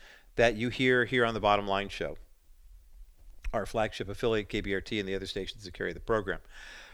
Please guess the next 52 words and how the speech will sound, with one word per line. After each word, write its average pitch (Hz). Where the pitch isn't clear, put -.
You 156
have 143
a -
golden 208
opportunity 147
tomorrow 120
to 113
bless 131
one 120
of 117
those 104
ministries, 110
and 120
I 127
would 120
encourage 139
you 127
to 107
do 107
so. -
Pick -
whatever 156
teaching 190
program 160
you 143
like 139
or 110
whatever 120
program 147
program 127
you 117
like. 107
Now, 131
I 131
should 135
point 175
out, 135
uh, 117
Wilson 139
Financial 135
and 113
Stephanie 120
Cover, 117
those 117
are 123
for-profit 123
businesses, 107
so 104
they 107
don't 117
necessarily 101
benefit 113